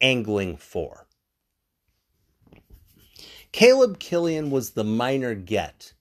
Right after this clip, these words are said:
in the Kris Bryant trade, and a lot of people have, frankly, been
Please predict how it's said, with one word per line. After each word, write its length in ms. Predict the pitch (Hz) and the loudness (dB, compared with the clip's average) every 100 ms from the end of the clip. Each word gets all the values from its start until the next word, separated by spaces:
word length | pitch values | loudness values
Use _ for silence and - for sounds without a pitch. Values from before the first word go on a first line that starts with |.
| _ _ _ _ - | _ _ _ _ -8
in 100 | 107 | -8
the 80 | |
Kris 240 | 104 120 - | -6 -10 -10
Bryant 320 | 107 92 90 | -8 -6 -8
trade, 160 | 92 87 | -10 -10
and 100 | 87 | -8
a 60 | |
lot 260 | 95 135 170 | -4 -2 -4
of 80 | 170 | -6
people 360 | 131 117 143 | -8 -8 -8
have, 200 | 135 135 _ _ _ _ _ _ | -8 -10 _ _ _ _ _ _
frankly, 480 | - 269 302 302 277 | -6 -2 -2 0 -2
been 400 | 185 202 196 190 | 2 2 2 -2